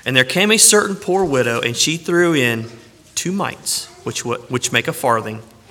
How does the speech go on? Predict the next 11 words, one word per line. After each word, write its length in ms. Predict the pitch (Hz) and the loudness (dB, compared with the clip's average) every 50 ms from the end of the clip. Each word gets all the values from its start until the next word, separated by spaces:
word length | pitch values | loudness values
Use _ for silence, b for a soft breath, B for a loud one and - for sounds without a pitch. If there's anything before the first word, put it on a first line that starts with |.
| B B B B B B B B B B | B B B B B B B B B B
And 120 | 135 147 185 | -2 0 0
he 60 | 208 | 0
called 300 | 196 - 240 254 240 226 | 2 2 4 4 4 4
unto 240 | 202 180 - 165 147 | 2 0 0 -2 -4
him 240 | 143 147 143 143 | -2 0 0 0
his 160 | 147 147 143 - | 0 -2 -2 0
disciples, 560 | 156 - - 135 117 117 113 123 120 120 131 | 0 0 0 2 0 0 0 -2 -4 -4 -4
and 80 | 123 | -2
said 220 | - - - 120 113 | -2 -2 -2 -2 -2
unto 180 | 110 104 - | -2 -6 -8
them 300 | 107 113 107 107 104 120 | -10 -8 -6 -6 -6 -8